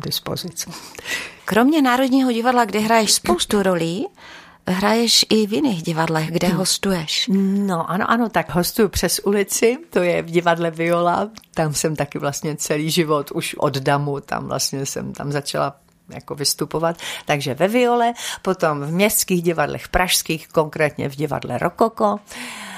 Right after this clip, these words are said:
Speaker 1: kde už hrajeme od roku devatenáct set devadesát devět komedii Efraima Kishona Oddací list a pořád na to chodí lidi. A potom hraju v Ungeltu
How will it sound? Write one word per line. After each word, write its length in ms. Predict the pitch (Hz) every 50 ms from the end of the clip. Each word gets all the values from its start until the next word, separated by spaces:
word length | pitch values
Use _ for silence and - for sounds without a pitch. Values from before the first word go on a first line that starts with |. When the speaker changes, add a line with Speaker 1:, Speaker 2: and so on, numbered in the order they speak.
| - - - - -
Speaker 1:
kde 160 | 160 160 160
už 100 | 160 151
hrajeme 300 | 156 165 160 156 156 151
od 120 | - 156 151
roku 220 | 147 147 - 160
devatenáct 440 | 151 151 151 151 - 151 147 147 -
set 100 | - 160
devadesát 500 | 151 147 143 143 147 143 - - 143 139
devět 340 | 135 143 139 139 139 - - _ _
komedii 500 | - 160 147 143 156 151 143 143 143 135 -
Efraima 520 | - 139 - - - 143 143 143 143 139
Kishona 640 | 127 - - 165 139 - - 156 143 147 143 - -
Oddací 580 | 156 139 127 139 143 139 - - - 139 139
list 380 | 139 165 208 208 - - - - -
a 80 | - - - _
pořád 440 | - - 160 - - 165 160 160 -
na 100 | 160 151
to 160 | 147 - 151
chodí 320 | 143 - - 160 - - - -
lidi. 320 | 147 151 151 185 208 240 247 - _ - - - - - - - - - - - - - _ -
A 80 | 190
potom 300 | 175 196 190 185 190 185
hraju 300 | 175 165 170 151 139 113
v 160 | 107 - - -
Ungeltu 920 | - 190 196 202 240 240 247 254 254 254 - 277 277 277 269 285 311 311